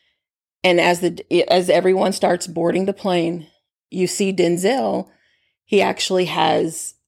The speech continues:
uh, those mini alcohol bottles, and he's pouring some in his orange juice.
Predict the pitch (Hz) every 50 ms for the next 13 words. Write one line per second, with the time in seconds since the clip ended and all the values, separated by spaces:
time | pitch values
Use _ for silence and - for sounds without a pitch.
0 | _ - 175 175 160 170 170 156 160 175 180 175 190 180 185 196 196 190 - -
1 | 185 175 175 - - - 165 170 170 165 165 - _ _ 208 185 202 202 - -
2 | - 185 - - - - _ - 180 156 160 175 185 - - - - - 180 175
3 | 180 175 - - 175 175 170 165 175 180 - - - - 175 185 180 175 - -
4 | - - - - - - -